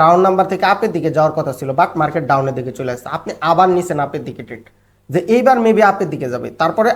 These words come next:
আরেকটা রেড ক্যান্ডেল হয়েছে, তারপরে আপনি নিছেন, আবার নিছেন আপের দিকে ট্রেড, এইবার maybe আপের দিকে যাবে, তারপরে আরেকটা রেড ক্যান্ডেল হয়েছে। তো এরকম,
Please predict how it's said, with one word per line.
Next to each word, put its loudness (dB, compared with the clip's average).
আরেকটা 0
রেড -2
ক্যান্ডেল -4
হয়েছে, -10
তারপরে 0
আপনি -6
নিছেন, -4
আবার 4
নিছেন -2
আপের -4
দিকে -8
ট্রেড, -12
এইবার 4
maybe 4
আপের -4
দিকে -6
যাবে, -4
তারপরে 2
আরেকটা 2
রেড 0
ক্যান্ডেল 0
হয়েছে। -10
তো -4
এরকম, 2